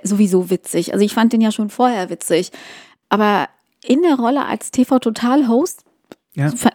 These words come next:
Speaker 1: fand ich wirklich geil. Fand ich, ich fand die super, die Folge.
Speaker 2: Ich hab nichts erwartet
Speaker 1: Nee, ich auch
Speaker 2: und
Speaker 1: nicht.
Speaker 2: wurde reich beschenkt.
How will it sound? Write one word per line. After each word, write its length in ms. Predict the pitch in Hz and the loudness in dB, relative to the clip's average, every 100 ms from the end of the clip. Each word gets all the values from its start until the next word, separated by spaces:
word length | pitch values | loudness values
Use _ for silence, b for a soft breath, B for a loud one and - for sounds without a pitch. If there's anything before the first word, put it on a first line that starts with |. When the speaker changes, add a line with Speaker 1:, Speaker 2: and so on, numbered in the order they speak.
| - | 0
Speaker 1:
fand 160 | 220 | -2
ich 100 | 254 | 2
wirklich 280 | 311 370 - | 0 0 -2
geil. 320 | 392 339 - | 0 0 -2
Fand 240 | - 247 247 | -2 0 0
ich, 160 | 247 | -4
ich 80 | - | -4
fand 220 | - 269 | -2 0
die 80 | 254 | 0
super, 320 | 233 247 208 | -2 0 0
die 80 | 196 | 0
Folge. 360 | - 185 185 180 | 0 0 0 0
Speaker 2:
Ich 200 | 147 - | -2 -2
hab 240 | 160 - 220 | -4 -4 -2
nichts 340 | 190 - - | -2 -2 -8
erwartet 680 | - 127 123 165 240 - _ _ | -4 -2 -2 -4 -6 -10 _ _
Speaker 1:
Nee, 160 | 254 277 | 0 0
ich 160 | 220 | -2
auch 80 | 214 | 0
Speaker 2:
und 100 | - | 2
Speaker 1:
nicht. 120 | 143 | 2
Speaker 2:
wurde 300 | 139 151 156 | 0 0 -2
reich 280 | 123 131 - | -2 -4 -4
beschenkt. 540 | - - 120 117 123 | -6 -4 -2 -2 -4